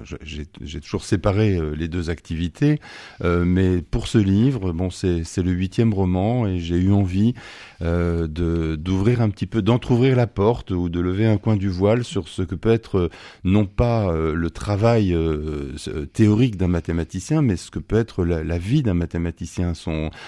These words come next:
son parcours affectif, euh, comment, ce que, euh, son, son rapport à l'abstraction, euh, c'est, euh,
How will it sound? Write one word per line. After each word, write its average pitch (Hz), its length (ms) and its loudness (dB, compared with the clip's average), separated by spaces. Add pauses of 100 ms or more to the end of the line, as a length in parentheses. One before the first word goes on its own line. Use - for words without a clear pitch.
(120)
son - 160 -6
parcours 95 460 -4
affectif, 123 640 -4
euh, 90 140 -2
comment, 90 400 -2
ce - 160 -8
que, 85 280 -2 (340)
euh, 80 200 -4
son, 87 480 -2
son 92 160 -4
rapport 104 420 0
à 95 60 2
l'abstraction, 110 840 -2
euh, 82 80 -4
c'est, 82 200 -8
euh, 73 400 -10